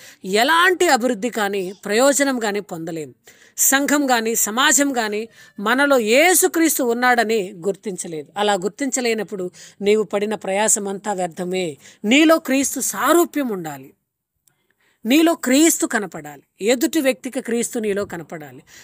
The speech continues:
ఎదుటి వ్యక్తిలో కూడా నీవు క్రీస్తును చూడాలి. అంత ప్రేమను నీవు కలిగి ఉండాలి.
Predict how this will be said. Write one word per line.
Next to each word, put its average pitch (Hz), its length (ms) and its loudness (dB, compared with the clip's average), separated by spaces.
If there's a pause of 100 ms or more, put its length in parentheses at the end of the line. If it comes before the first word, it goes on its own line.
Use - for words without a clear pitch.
(160)
ఎదుటి 220 420 2
వ్యక్తిలో 294 480 4
కూడా 285 240 2
నీవు 302 360 6
క్రీస్తును 285 460 2
చూడాలి. 185 500 -2 (220)
అంత 320 420 4
ప్రేమను 294 680 6
నీవు 247 220 4
కలిగి 214 320 2
ఉండాలి. 170 760 -4